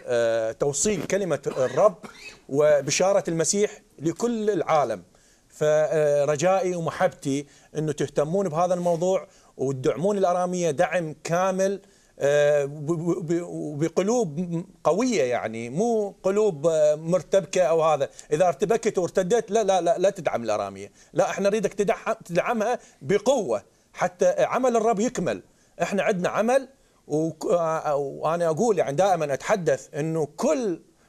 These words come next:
نقطة بالإعلام، آه، كل حالة بالإعلام نريد نوصلها للعالم كله، لازم تكون من المؤمنين. وهاي القناة إلك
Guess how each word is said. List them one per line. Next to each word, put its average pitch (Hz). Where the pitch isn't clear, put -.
نقطة 147
بالإعلام، 160
آه، 147
كل 247
حالة 196
بالإعلام 165
نريد 165
نوصلها 185
للعالم 202
كله، 240
لازم 170
تكون 196
من 180
المؤمنين. 139
وهاي 170
القناة 185
إلك 185